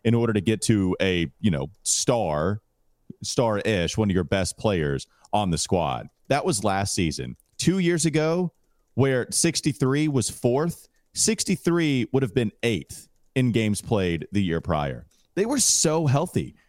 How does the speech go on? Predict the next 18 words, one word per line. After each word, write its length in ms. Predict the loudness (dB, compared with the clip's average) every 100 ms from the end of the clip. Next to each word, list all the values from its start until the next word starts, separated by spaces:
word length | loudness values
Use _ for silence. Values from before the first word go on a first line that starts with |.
| _
Miles 380 | -2 0 0 -2
played 300 | 0 0 0
eighty. 420 | 0 0 0 -2 -4
Kelly 300 | -2 0 -2
played 260 | 0 -2 0
seventy-six. 800 | 0 2 0 2 0 0 -2 -2
Melo 240 | 0 0
played 260 | 0 -2 0
seventy-five. 840 | -2 0 0 0 0 0 -2 -2
Mason 340 | -2 -2 -2
seventy-three. 720 | -2 -2 0 -2 0 0 0 -2
Terry 380 | -2 -2 0 -2
seventy-three. 800 | 0 0 0 0 0 0 -2 -2
Cody 300 | -2 0 0
seventy-one. 800 | 0 0 2 2 0 0 -2 -4 -10 _ _
P 180 | -2 0
J 200 | 2 0
sixty-five. 760 | 0 -2 -2 -2 0 -2 -4